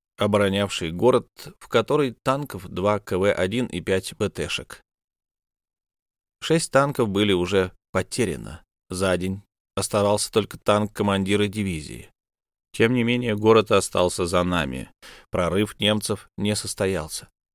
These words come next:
Основная угроза Ленинграду была парирована, но не окончательно снята.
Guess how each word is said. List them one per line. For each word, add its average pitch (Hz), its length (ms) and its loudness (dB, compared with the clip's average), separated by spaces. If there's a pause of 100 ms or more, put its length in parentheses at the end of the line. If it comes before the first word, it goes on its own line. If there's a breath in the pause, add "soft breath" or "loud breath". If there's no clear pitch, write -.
(100)
Основная 113 440 0
угроза 104 440 0
Ленинграду 98 680 0 (140)
была 98 320 0
парирована, 71 720 -6 (460 loud breath)
но 113 120 2
не 117 100 2
окончательно 104 680 -2
снята. - 460 -12